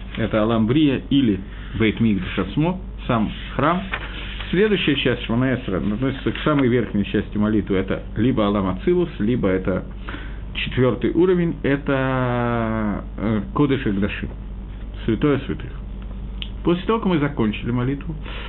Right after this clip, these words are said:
мы также последовательно спускаемся с одного уровня до, до другого уровня. И эти части молитвы,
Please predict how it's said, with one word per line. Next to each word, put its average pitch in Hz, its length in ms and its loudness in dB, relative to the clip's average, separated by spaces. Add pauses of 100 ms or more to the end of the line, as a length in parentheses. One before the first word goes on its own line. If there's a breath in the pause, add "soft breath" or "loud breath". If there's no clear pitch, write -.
(180 loud breath)
мы 131 120 4
также 220 300 4
последовательно 175 720 0
спускаемся 151 680 0
с 117 80 -6
одного 127 260 2
уровня 113 320 4
до, 101 260 2
до 104 400 2
другого 95 360 2
уровня. 131 420 0 (460 loud breath)
И 240 280 2 (800)
эти 220 280 4
части 156 440 2
молитвы, 175 540 2